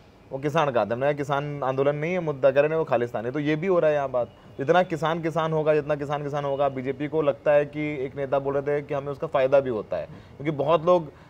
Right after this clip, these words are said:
किसान आंदोलन से नाराज़ भी हो गए, सड़कें बंद थी। तो ये एक चीज़ है जो थोड़ा कहीं ना कहीं ऐसा भी नहीं कि हमारे बिल्कुल against में जाएगी,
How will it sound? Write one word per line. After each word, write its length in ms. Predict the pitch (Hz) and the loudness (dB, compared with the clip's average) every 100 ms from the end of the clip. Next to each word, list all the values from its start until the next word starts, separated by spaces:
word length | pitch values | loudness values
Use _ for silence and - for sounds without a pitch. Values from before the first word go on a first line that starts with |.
| - | -14
किसान 220 | 147 143 165 | -8 0 0
आंदोलन 300 | 165 165 165 | 2 2 4
से 360 | 175 165 143 | 4 4 4
नाराज़ 280 | 147 156 160 | 8 10 8
भी 140 | 143 | 4
हो 160 | 143 117 | 0 2
गए, 160 | 117 110 | 2 2
सड़कें 340 | 131 123 131 | 0 0 0
बंद 180 | 117 104 | 0 -6
थी। 200 | 104 92 - - | -10 -12 -14 -12
तो 80 | - | -6
ये 240 | 160 175 190 | 2 4 4
एक 140 | 185 - | 0 -6
चीज़ 220 | 185 180 | -4 -2
है 60 | |
जो 120 | 190 190 | -2 -4
थोड़ा 300 | 185 208 208 | 0 2 2
कहीं 340 | - 175 185 | 0 -2 0
ना 120 | 202 | -2
कहीं 160 | 190 190 | -2 -2
ऐसा 280 | 165 180 175 | 2 2 2
भी 180 | 160 | 2
नहीं 140 | 175 175 | -2 0
कि 60 | |
हमारे 240 | 165 156 165 | 0 2 0
बिल्कुल 280 | 143 131 175 | -2 4 4
against 280 | 160 170 | 4 -2
में 80 | 180 | 0
जाएगी, 360 | 180 185 196 | 2 2 0